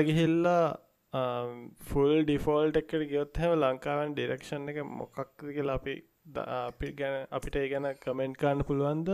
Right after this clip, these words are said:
මේ ඒ අරෙන්න මේ ඒකෙන් ආපහු ගොඩ එන්නේ කොහොමද කියන එක,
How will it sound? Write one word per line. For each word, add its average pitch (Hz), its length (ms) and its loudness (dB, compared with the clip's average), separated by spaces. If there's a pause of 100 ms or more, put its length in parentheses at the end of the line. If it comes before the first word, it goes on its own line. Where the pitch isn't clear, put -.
මේ 127 420 -4 (880)
ඒ 143 160 4
අරෙන්න 143 420 4 (140)
මේ 131 460 2
ඒකෙන් 139 560 -2
ආපහු 127 400 4
ගොඩ 127 260 4
එන්නේ 135 340 2
කොහොමද 135 420 2
කියන 139 260 -2
එක, 139 120 -10